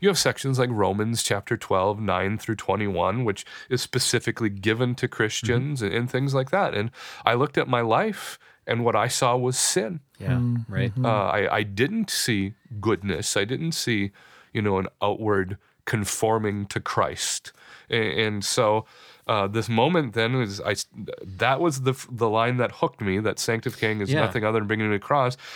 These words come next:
Speaker 1: And then there's this large paragraph we'll get to,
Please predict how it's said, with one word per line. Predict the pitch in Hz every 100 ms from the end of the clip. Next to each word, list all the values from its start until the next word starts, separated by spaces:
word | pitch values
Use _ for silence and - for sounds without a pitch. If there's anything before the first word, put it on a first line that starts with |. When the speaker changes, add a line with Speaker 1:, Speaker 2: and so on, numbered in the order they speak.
| -
Speaker 1:
And | 120 117
then | 147
there's | 143 117
this | 113 -
large | 107 120 170 143
paragraph | 127 113 107 104 -
we'll | 107 107 143
get | 170 -
to, | 113 98